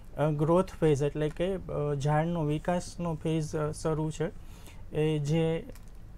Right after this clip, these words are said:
અમ, generally જાન્યુઆરીથી માર્ચની અંદર જેનું વાવેતર હોય છે એનો અત્યારે, અ, ઝાડ વિકાસ થવાનો ટાઇમ સમય છે. તો આ સમયની અંદર આપણે, અ, મુખ્યત્વે નાઇટ્રોજન અને ફોસ્ફરસવાળા ખાતરોનું એપ્લિકેશન આપતા હોઈએ છીએ.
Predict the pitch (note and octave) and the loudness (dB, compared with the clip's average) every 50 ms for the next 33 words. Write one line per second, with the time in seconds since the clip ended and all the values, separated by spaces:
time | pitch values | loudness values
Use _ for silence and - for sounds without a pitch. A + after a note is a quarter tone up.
0 | - - - E3 D#3 D#3+ D#3 D#3 D#3 D#3 D3 C3+ D#3+ D#3 D3+ D#3 D#3 D#3+ E3 D#3+ | -14 -12 -6 -2 0 0 2 2 0 0 0 2 4 4 4 4 4 2 2 2
1 | D3 C3+ D#3 D#3 D3 D3 D3+ D3+ D3+ D3 D3 D#3 - - E3+ E3 - D3+ D3+ - | 2 2 2 4 4 4 2 2 2 2 0 -2 -4 -4 -4 -2 -2 -2 -2 -4
2 | - - C#3 C#3+ C#3+ D3 D3 - - E3 D#3 D3+ D3+ D3 D3+ C#3+ C#3+ C#3+ D3+ D3 | -4 -4 -2 0 0 0 -2 -4 -4 -4 -2 -2 0 0 -2 -2 -2 0 -2 -2
3 | C#3+ C#3+ C#3+ C#3+ D3 C#3+ D3+ D3+ C#3+ D3 D#3 D#3+ D3+ - - C3 C#3 C3+ C#3+ D3 | -2 0 0 -2 -2 -2 -2 -2 0 0 0 0 -2 -4 -6 -4 -4 -2 -2 -2
4 | C#3+ C#3+ C#3 - D3+ D3 D3 F3+ A3+ - - - - - - - - - - - | -2 -4 -6 -6 -6 -4 -4 -4 -8 -10 -12 -14 -12 -12 -12 -12 -12 -14 -14 -14
5 | - - - C3 C#3 C#3+ D3 D#3 - - - - - - - - - - - C3+ | -12 -4 -2 0 0 2 0 -2 -4 -8 -14 -14 -16 -14 -14 -14 -14 -8 -4 2
6 | C#3+ D#3+ D#3+ E3+ E3 D3+ D#3 E3 - F#3 F#3 F#3 F#3 - - - D#3+ D#3+ D#3+ D#3+ | 4 6 6 6 6 4 0 0 2 2 2 2 2 -2 0 2 2 2 2 2
7 | D#3 D3 C#3+ - D3+ C#3+ D3 D#3 D#3+ - - D#3+ D#3 D#3 C#3+ D3 - - F3+ A#3+ | 0 -2 -2 -2 -2 0 0 -2 -4 -4 -4 -2 -2 0 0 -2 -2 -2 -6 -4
8 | - - - - - - - - - - - - - F3+ F3 F3 F3 E3+ - - | -6 -12 -14 -14 -14 -14 -14 -14 -14 -14 -12 -6 0 2 2 4 4 6 8 8
9 | E3+ F3 - - F#3+ G3 G3 F#3+ F#3 F3+ F3 F3 F3+ F#3 F3+ E3+ D#3 D#3+ D#3+ - | 8 8 6 4 2 4 4 2 2 2 2 2 2 2 2 4 2 2 0 0
10 | E3 E3+ E3+ F3+ - - - D3+ D3+ D3+ D#3 D3+ - - E3+ D#3+ D#3+ E3 D#3+ D3+ | 0 0 0 -2 -4 -4 -2 0 0 0 0 -2 0 -2 -2 0 0 0 0 2
11 | D3 C#3+ C#3+ C#3+ E3 D#3+ D#3+ D3+ E3 D#3+ D#3+ D#3 D#3 D#3 D3+ - - D3+ - - | 2 0 0 0 0 0 2 2 0 0 0 -2 -2 -2 -4 -2 -4 -4 -4 -2
12 | - E3 D#3 D#3 D#3 - E3 D#3+ D3+ D3 - - D3+ C#3 - - D#3 D#3 D#3 D3+ | -2 -2 -2 -2 -2 -2 -2 -2 -2 -2 -2 -2 -2 -2 0 -2 -2 0 0 0
13 | D3 D3 C#3+ C#3+ C#3+ D3 C#3 D#3 D3+ - D#3+ D3+ D3 D3 D3 - - D#3 D3+ D3 | 0 0 -2 -2 -2 -2 -2 -2 -2 -2 -2 -2 -2 -2 -4 -4 -2 0 0 2
14 | D3 D3+ D3+ - - D3 D3+ | 0 0 -2 -2 -4 -4 -4